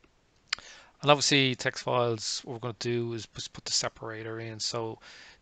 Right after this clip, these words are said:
basically this will come up here, that's 'cause it's only gonna be C, it's only gonna be one file, one number. It's, it's not gonna be too, it's quite straightforward. So,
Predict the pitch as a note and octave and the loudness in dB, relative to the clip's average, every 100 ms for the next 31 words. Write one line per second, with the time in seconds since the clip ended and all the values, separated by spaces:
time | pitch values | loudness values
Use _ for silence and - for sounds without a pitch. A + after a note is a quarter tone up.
0 | _ _ _ _ - C3 A#2+ - B2 - | _ _ _ _ 0 0 0 -4 -4 -6
1 | - A#2 A#2 A2+ A2+ A2+ A2+ - - A#2+ | -12 -6 -4 -4 -4 -8 -10 -16 -12 -8
2 | - - - A#2+ A#2+ - A#2+ A#2+ - - | -8 -10 -10 -8 -10 -8 -6 -6 -8 -16
3 | - - A2 A2 A2 A2 - A2 A2 G#2+ | -12 -12 -10 -12 -14 -16 -14 -14 -12 -14
4 | - - - - A#2 A#2+ B2 - A2+ A2 | -14 -8 -4 -2 -4 -8 -12 -14 -12 -14
5 | G#2+ G#2 A2 G#2 - A2 C3+ - - A#2+ | -14 -14 -14 -14 -12 -10 -10 -14 -16 -14
6 | A2 A2 B2 - - - - - - - | -12 -12 -14 -16 -16 -10 -10 -10 -16 -16
7 | - A#2+ A2+ A2+ A2+ _ _ - A2 A2 | -18 -18 -16 -18 -18 _ _ -20 -16 -16
8 | - - A#2 - A#2+ - A#2 C3 - - | -12 -8 -4 -2 -2 -2 -4 -4 -8 -12
9 | G#2+ | -12